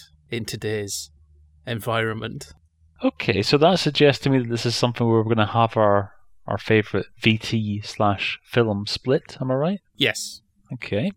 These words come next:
Speaker 2: You say that it doesn't have a confined format.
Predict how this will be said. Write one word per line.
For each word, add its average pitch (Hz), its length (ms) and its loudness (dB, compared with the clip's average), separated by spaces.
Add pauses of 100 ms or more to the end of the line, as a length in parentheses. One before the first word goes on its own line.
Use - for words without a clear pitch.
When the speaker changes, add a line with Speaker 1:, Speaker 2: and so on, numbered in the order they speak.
(120)
Speaker 2:
You 139 140 -6
say 185 220 4
that 185 80 6
it 151 60 -2
doesn't 147 180 -2
have 135 120 -4
a - 40 -18
confined 131 880 -2 (240)
format. 90 920 -4